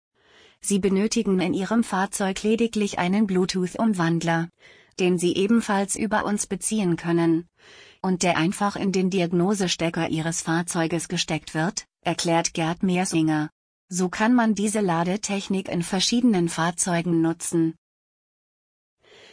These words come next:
Der Strom wird durch die neueste Generation von Solarzellen erzeugt, welche in das Pflaster völlig unsichtbar integriert sind.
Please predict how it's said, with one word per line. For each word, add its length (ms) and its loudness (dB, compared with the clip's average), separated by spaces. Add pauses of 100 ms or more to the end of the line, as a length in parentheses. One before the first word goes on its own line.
(160)
Der 140 2
Strom 440 2
wird 180 -2
durch 160 0
die 100 0
neueste 520 2
Generation 760 0
von 280 0
Solarzellen 760 0
erzeugt, 760 -6 (480)
welche 360 0
in 180 -2
das 200 -4
Pflaster 560 -2
völlig 420 -2
unsichtbar 720 0
integriert 600 -4
sind. 380 -2